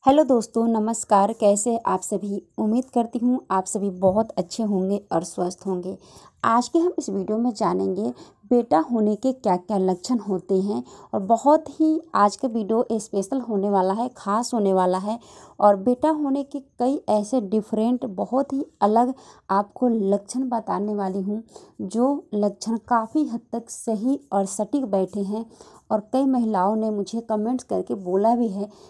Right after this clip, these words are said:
कि हाँ, ये लक्षण है, उनके ऊपर सही बैठा है, तो उन्हें बेबी बॉय हुआ है। हालांकि इनमें से एक या दो लक्षण मैं पहले ही वीडियो बना चुकी हूँ, लेकिन इनमें कुछ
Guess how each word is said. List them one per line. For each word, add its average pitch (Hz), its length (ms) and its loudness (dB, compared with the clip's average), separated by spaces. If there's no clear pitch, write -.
कि 240 80 -4
हाँ, 254 280 -2
ये 254 100 4
लक्षण 233 480 0
है, - 120 -6
उनके 233 300 2
ऊपर 233 320 2
सही 214 320 -2
बैठा 202 340 0
है, 214 180 -2
तो 240 100 -2
उन्हें 208 440 -2
बेबी 190 300 2
बॉय 185 320 0
हुआ 180 280 -4
है। 190 220 -6
हालांकि 302 360 4
इनमें 269 440 0
से 311 120 -2
एक 254 340 0
या 302 80 2
दो 226 240 0
लक्षण 220 320 0
मैं 240 200 0
पहले 226 320 2
ही 233 200 0
वीडियो 214 360 0
बना 190 420 2
चुकी 202 360 -2
हूँ, 208 200 -2
लेकिन 247 300 2
इनमें 233 360 0
कुछ - 340 -6